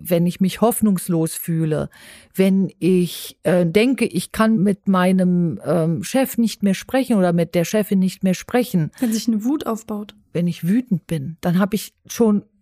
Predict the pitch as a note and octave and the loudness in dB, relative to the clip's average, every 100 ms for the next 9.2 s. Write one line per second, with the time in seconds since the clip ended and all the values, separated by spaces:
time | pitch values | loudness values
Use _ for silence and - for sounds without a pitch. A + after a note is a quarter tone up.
0 | _ _ _ F3+ G3+ F3+ F3+ F#3 G3 G3+ | _ _ _ -2 0 0 0 0 0 -4
1 | - D#3+ E3+ F#3 F3 F3+ - F3 E3 E3+ | -2 0 0 2 2 0 -2 -4 -4 -6
2 | E3 D#3 E3 A#3 A3+ A3 A3+ G#3+ A3 _ | -6 -8 -8 -4 -4 -4 -8 -10 -10 _
3 | _ _ - C#4+ B3+ B3+ - D#4 A#3+ F3 | _ _ -2 0 2 0 0 0 2 0
4 | - D#3 D3 _ _ _ A#3 A#3 A3 A3 | -2 -6 -6 _ _ _ -4 -2 -4 -8
5 | _ _ _ - A3 A3 G#3+ A3+ C#4 - | _ _ _ -4 0 0 -2 -2 -4 -4
6 | A3+ A3+ A3+ - A#3 A3 A3+ A#3+ - A3 | -4 -4 -8 -10 -8 -6 -4 -6 -6 -6
7 | G#3+ G#3 - A3 G#3 G#3+ G#3+ G#3+ G#3+ G#3+ | -6 -6 -8 -10 -6 -4 -4 -4 -6 -8
8 | A#3 A3+ A#3 A3 G#3 A3+ - B3 B3 G#3+ | -4 -4 -2 -4 -6 -10 -6 -4 -2 -4
9 | G#3 | -8